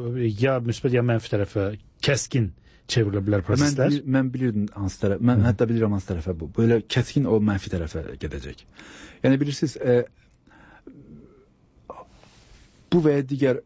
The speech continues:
Speaker 2: müsbət yönümlü proseslərin reallaşması üçün çoxsaylı, e, e, o, şəraiti özündə ehtiva edən kompleks, e, bir, bir atmosfer olmalıdır.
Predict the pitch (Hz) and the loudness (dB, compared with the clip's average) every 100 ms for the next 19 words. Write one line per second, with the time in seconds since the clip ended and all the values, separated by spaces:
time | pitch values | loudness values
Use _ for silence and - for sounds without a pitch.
0 | - 117 113 - 147 135 - 113 107 104 | -4 -4 -4 -2 -2 -2 0 2 2 2
1 | 110 - 104 104 101 110 107 110 104 101 | 0 -2 -4 -4 -2 0 2 4 4 2
2 | 101 90 107 95 127 120 - 110 - 113 | 0 0 -2 -2 -4 -2 0 0 0 -4
3 | - 113 113 120 135 - - - - - | -2 2 4 4 0 -4 -20 -20 -16 -4
4 | 101 101 - - 101 98 95 95 92 90 | 0 0 -4 -8 -4 -2 0 0 -2 -4
5 | - - - - - - 104 95 95 82 | -8 -20 -20 -20 -20 -10 -6 -4 -4 -6
6 | 92 92 82 - - - - 117 113 113 | -6 -6 -8 -12 -8 -4 0 2 2 2
7 | 104 - - 113 101 107 98 - 98 104 | 0 -2 -2 -2 0 0 -2 -6 -4 0
8 | 104 95 104 92 107 95 98 87 - 85 | 0 0 -2 0 -2 -2 -2 -6 -8 -12
9 | 85 92 76 80 82 76 - - 85 - | -6 -6 -6 -10 -10 -10 -12 -8 -6 -2
10 | 104 - - 90 - - - - | 0 0 -2 -4 -4 -12 -14 -16